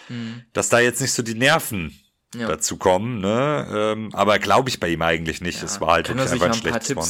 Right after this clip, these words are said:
Speaker 2: Wochenende.
Speaker 1: von seinem Berater Mark Webber holen.
Speaker 2: <laughs> Weiß ich nicht, ob er da der beste Ansprechpartner ist. <laughs>
Speaker 1: Ja, und
Speaker 2: Ähm, ja,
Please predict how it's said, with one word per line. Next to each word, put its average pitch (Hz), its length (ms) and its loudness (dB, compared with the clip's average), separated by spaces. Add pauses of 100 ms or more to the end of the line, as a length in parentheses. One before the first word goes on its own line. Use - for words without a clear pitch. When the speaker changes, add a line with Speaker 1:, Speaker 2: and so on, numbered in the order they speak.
(120)
Speaker 2:
Wochenende. 120 60 -4
Speaker 1:
von 117 220 -4
seinem 113 240 -6
Berater 110 440 -4
Mark 110 300 -6
Webber 113 480 -4 (580)
holen. 117 240 0 (420)
Speaker 2:
<laughs> 123 260 2 (1080)
Weiß 107 200 4
ich 107 80 2
nicht, 110 160 6
ob 101 100 4
er 113 120 6
da 120 100 6
der 117 120 6
beste 131 280 6
Ansprechpartner 101 840 4
ist. - 380 4
<laughs> - 40 6 (1800)
Speaker 1:
Ja, 120 260 0 (600)
und 135 340 -4
Speaker 2:
Ähm, 87 280 0 (240)
ja, 80 200 0